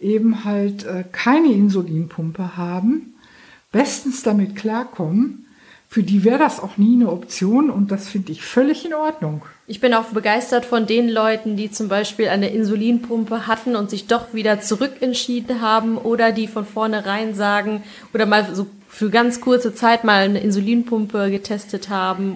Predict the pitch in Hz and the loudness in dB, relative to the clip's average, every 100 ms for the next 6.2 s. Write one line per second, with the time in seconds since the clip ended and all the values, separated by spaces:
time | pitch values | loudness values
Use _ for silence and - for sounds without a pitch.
0 | - 190 190 196 - - - - - _ | -6 -4 -2 -4 -8 -20 -20 -20 -20 _
1 | - 190 190 196 214 - - 196 202 220 | -4 -2 -2 2 2 0 -2 0 2 0
2 | 220 226 190 196 202 - 254 - 226 214 | 0 2 2 0 -6 -2 -2 0 -2 0
3 | 196 208 208 190 202 202 202 202 185 180 | 0 2 0 0 0 0 -2 -2 0 0
4 | 185 196 190 - 196 190 190 208 196 185 | 0 0 0 -2 -2 0 2 2 2 0
5 | 196 180 185 - 202 180 175 180 175 175 | 0 0 -4 -6 -8 -4 -2 -2 -4 -4
6 | 180 - | -6 -8